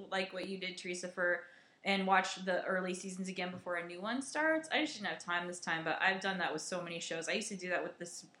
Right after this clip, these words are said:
all the way back to The Sopranos, like, every year, watch the whole thing again.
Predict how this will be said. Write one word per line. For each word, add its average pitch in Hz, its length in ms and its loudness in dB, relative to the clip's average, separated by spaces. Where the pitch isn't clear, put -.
all 170 120 -2
the 180 80 0
way 180 60 0
back 175 180 4
to - 80 -6
The 165 140 -6
Sopranos, 160 760 -2
like, 151 180 -4
every 160 300 0
year, 143 460 -2
watch 156 260 2
the 156 80 -2
whole 156 320 -4
thing 156 140 -8
again. 87 360 -6